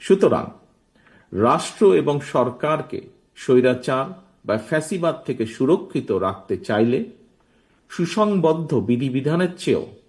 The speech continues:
রাষ্ট্র রাজনীতির প্রতিদিনের কার্যক্রমে, নাগরিক জীবনের প্রতিদিনের চালচিত্রে গণতান্ত্রিক রাজনৈতিক সংস্কৃতির চর্চা অত্যন্ত বেশি জরুরি। প্রতিদিনের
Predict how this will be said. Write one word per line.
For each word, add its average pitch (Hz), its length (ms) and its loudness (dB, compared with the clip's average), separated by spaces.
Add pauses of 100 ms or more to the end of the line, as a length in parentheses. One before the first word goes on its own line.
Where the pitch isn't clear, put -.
(500)
রাষ্ট্র 143 520 -2 (380)
রাজনীতির 135 720 -2 (520)
প্রতিদিনের 226 640 4
কার্যক্রমে, 131 720 0 (800)
নাগরিক 147 540 4 (340)
জীবনের 139 460 0 (100)
প্রতিদিনের 143 520 -2 (100)
চালচিত্রে 123 720 -2 (760)
গণতান্ত্রিক 185 800 2 (420)
রাজনৈতিক 147 800 0
সংস্কৃতির 147 680 -6
চর্চা 131 420 0 (500)
অত্যন্ত 165 640 2 (120)
বেশি 90 300 -2
জরুরি। 80 440 -4 (1080)
প্রতিদিনের 185 560 4